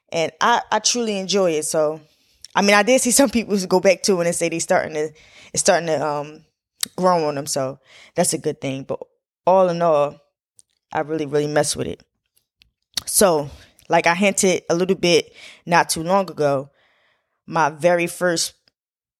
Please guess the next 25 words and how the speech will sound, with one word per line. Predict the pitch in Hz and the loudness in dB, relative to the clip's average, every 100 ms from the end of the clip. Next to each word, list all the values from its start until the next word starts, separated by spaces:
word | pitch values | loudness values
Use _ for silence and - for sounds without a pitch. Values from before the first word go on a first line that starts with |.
| _ _ - | _ _ -2
um, | 143 143 139 90 87 | 0 0 -2 -6 -6
time | - 196 170 147 | 0 0 0 -2
moderating | 156 185 190 185 190 190 185 185 - | 2 4 4 2 2 2 0 -2 -4
and | 190 | -6
hosting | 185 180 175 127 | -6 -6 -8 -12
a | |
panel | - - 214 233 180 151 | -14 -6 -2 0 -2 -6
was | 139 143 - _ _ _ - | -8 -10 -10 _ _ _ -6
crazy. | - 233 170 | 0 2 2
Shout | - 208 | 0 2
out | 233 | 2
to | - | 0
Malaysia | 208 208 196 185 175 180 185 _ _ _ - - - - _ _ _ | -2 0 0 0 0 0 -2 _ _ _ -20 -20 -20 -20 _ _ _
and | 165 165 | -4 -2
the | |
whole | 170 190 185 - - | 2 2 2 -2 -2
Almost | 175 175 170 165 - | 0 2 0 0 -2
Famous | 185 175 165 170 | -2 0 -2 -2
team. | - 202 185 175 170 175 - _ _ _ _ - | -2 -2 -2 -4 -6 -10 -14 _ _ _ _ 0
Uh, | 165 | 2
Malaysia | 160 160 175 170 | 2 2 2 0
and | 180 | -2
her | 160 | 0
Almost | 165 160 170 | 0 -2 -6
Fam-, | 165 | -8